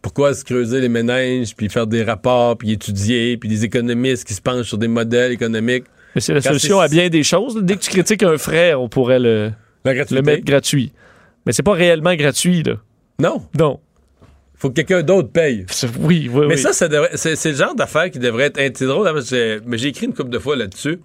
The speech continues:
Speaker 1: C'est un vocabulaire politique. Ben, ben, mettons, nous, les médias, on devrait le refuser.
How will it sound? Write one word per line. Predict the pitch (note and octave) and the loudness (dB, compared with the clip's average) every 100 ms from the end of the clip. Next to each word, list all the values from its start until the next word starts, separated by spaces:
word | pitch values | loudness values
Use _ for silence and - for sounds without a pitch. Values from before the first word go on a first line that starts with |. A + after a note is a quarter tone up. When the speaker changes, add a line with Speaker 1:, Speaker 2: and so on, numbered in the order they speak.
| _ _ _ _ _ _ | _ _ _ _ _ _
Speaker 1:
C'est | - | -6
un | B2+ | -4
vocabulaire | C3 D#3+ D3+ F#3 C4 | -2 -2 0 0 0
politique. | D#3 B2 G2 - C#3+ - _ _ _ _ A2+ | -2 -2 -4 -2 -2 -2 _ _ _ _ -4
Ben, | B2 | -2
ben, | A#2 A#2+ | -4 -2
mettons, | D#3 E3+ | 0 2
nous, | F3 C#4 | 4 4
les | G#3+ | 2
médias, | D#3 C#3 C#3 | 2 0 0
on | F#3+ | 2
devrait | C#3+ B2+ E3+ | 0 4 2
le | D3 | 4
refuser. | B2+ C#3+ F#3 D#3+ D#3+ | 0 0 -2 -2 -4